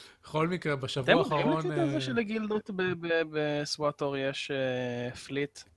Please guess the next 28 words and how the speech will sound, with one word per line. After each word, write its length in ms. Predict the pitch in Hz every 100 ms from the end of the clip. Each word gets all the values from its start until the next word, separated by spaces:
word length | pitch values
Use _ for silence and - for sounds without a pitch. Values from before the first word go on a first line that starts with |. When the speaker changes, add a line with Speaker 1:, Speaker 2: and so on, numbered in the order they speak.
| _ -
Speaker 1:
כן, 360 | - 175 180 165
Speaker 2:
This 40 |
is 80 | 147
Speaker 1:
איתמר, 380 | 185 - 139 135
Speaker 2:
so 40 |
Speaker 1:
אנחנו 220 | 143 175 170
Speaker 2:
awesome. 20 | 190
Speaker 1:
יודעים 360 | 175 160 180
את 100 | 170
כל 200 | - 170
הפיצ'רים 460 | 170 170 147 143 135
של 140 | 139
המשחק, 380 | 131 131 - 147 139
בניגוד 360 | 139 143 165
אליך, 260 | 180 196 170
שאתה 180 | 139 135 -
לא 80 | 202
מכיר 340 | 185 196 202
אותו 200 | 196 185
בכלל. 460 | 165 165 160 180 139
Speaker 2:
אני, 80 | 139 - - - 247 -
כן, 380 | 233 285 175 147
זה 200 | 135 147
פשוט 340 | 156 - 220
כיף, 320 | - 277 190
אני 160 | 151 151
מגלה 420 | 147 143 151 196
כל 220 | 208 226